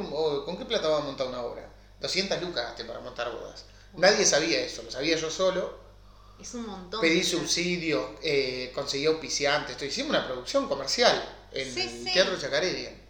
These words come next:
Speaker 1: Se nos baja el actor y fue, "¿Qué hacemos?". Y yo digo, "No puedo cancelar un proyecto".
Speaker 2: No.
Speaker 1: Hace seis meses que venimos ensayando. Empezamos a ensayar en febrero, fines de enero, y estrenábamos el cuatro de agosto. Me tuve que subir yo al escenario a reemplazar a Leonardo,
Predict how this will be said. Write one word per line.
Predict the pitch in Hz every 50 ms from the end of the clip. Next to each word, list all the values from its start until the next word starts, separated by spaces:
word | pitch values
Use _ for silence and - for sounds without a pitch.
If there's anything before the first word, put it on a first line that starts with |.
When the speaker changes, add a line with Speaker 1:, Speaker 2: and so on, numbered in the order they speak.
| - - - - -
Speaker 1:
Se | - - - 165 156
nos | 151 156
baja | 170 202 202 208 202
el | 175
actor | 156 - - - 214 233 240 - -
y | -
fue, | - - 156 170 175 170 - - - -
"¿Qué | - 208
hacemos?". | 196 - - 160 131 - - - - - - - - - - - - - - - - - - - -
Y | 147
yo | - 165 165
digo, | 160 151 135 131 127
"No | 139 151 175 175 -
puedo | 202 226 226 220 202 -
cancelar | 131 127 127 - - - 135 147 165 175
un | 180 170
proyecto". | - - 127 - - 170 165 - - - 208 214 208
Speaker 2:
No. | 208 196 196 214 233 233 226 208 - - - - - - -
Speaker 1:
Hace | - - - -
seis | - - - 233 220 175 170 170
meses | 180 - 208 - 190 -
que | - 151
venimos | 127 135 156 180 180 175
ensayando. | 147 - - 123 - - 143 139 131 123
Empezamos | - - 170 156 170 160
a | 147
ensayar | - - 165 170 170
en | 160 139 - -
febrero, | - 127 123 127 135 156 170 175 180 190 185 180 - - - - - - - - - -
fines | - - 180 185 190 170
de | 147 131
enero, | 139 156 180 185 202 202 - - - -
y | 139 139
estrenábamos | 139 139 - 139 139 156 175 185 175 165 139
el | 135
cuatro | - 160 165 156 151 143
de | 139
agosto. | 139 139 139 - - - - - - - - - - - - - - - -
Me | 175 185
tuve | 185 240 233 202
que | 208
subir | 202 202 202 214 208
yo | 214 220 214
al | 208
escenario | 196 - 160 165 175 185 202 220 220 214 - 147
a |
reemplazar | - - 135 139 135 135 139 - 165 165
a | 165 147
Leonardo, | 139 135 135 147 156 160 170 180 196 220 202